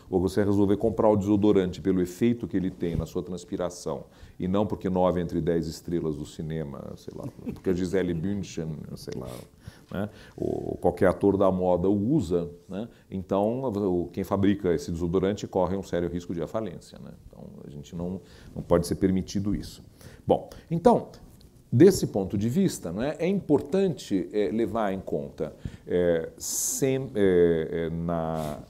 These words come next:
na avaliação das, dos fenômenos contemporâneos, né, primeiro e fundamental,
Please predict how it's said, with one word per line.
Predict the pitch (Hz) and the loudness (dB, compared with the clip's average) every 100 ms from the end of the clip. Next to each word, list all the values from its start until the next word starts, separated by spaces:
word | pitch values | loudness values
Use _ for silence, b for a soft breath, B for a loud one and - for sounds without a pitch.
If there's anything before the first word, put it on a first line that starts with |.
| - | -16
na | 85 107 | 0 4
avaliação | 127 143 131 104 - - 165 143 92 78 B B - | 6 8 6 2 0 -2 2 2 0 -6 B B -6
das, | 85 85 80 - - - - - - - - _ _ - | -2 -2 -2 -10 -14 -14 -16 -18 -20 -20 -20 _ _ -16
dos | 80 - | -14 -8
fenômenos | 95 107 98 85 80 | -4 -2 -2 -4 -6
contemporâneos, | 80 76 80 76 92 120 82 69 - - - | -12 -10 -8 0 2 2 0 -10 -18 -20 -16
né, | 101 - b b b b b | -14 -14 b b b b b
primeiro | 175 190 233 254 247 | 6 10 10 10 6
e | 170 | 2
fundamental, | - 165 147 123 113 143 143 160 - | 0 0 0 0 0 4 4 4 -2